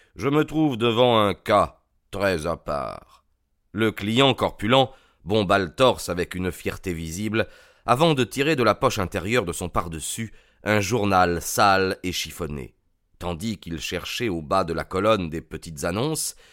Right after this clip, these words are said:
sa tête s'était inclinée en avant, et je pus le regarder attentivement. Tentant d'opérer selon la manière de mon compagnon,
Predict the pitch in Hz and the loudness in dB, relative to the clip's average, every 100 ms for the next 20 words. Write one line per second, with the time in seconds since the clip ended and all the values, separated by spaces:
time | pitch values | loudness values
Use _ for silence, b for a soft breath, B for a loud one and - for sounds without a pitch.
0 | b b b - 139 - 185 - - - | b b b 0 0 2 -2 -2 -16 -10
1 | - 135 180 151 113 - 101 101 113 113 | -6 -4 -4 -2 -2 -2 -6 -2 2 2
2 | 92 90 78 101 127 b b b b - | 2 0 0 -2 -4 b b b b 0
3 | 143 139 135 147 - 190 147 117 110 135 | 2 2 2 0 -2 -4 2 2 2 2
4 | 127 107 110 117 - 95 - 82 78 78 | 0 0 0 -2 0 -6 -6 -10 -6 -6
5 | 69 - _ _ b b 165 151 190 165 | -8 -12 _ _ b b 2 2 2 2
6 | 123 123 135 131 151 120 113 107 104 92 | 2 0 2 2 2 0 -2 0 2 2
7 | 98 110 120 82 85 82 76 85 82 87 | 2 0 0 -2 -4 -4 -4 -8 -6 -6
8 | 110 156 | -4 -4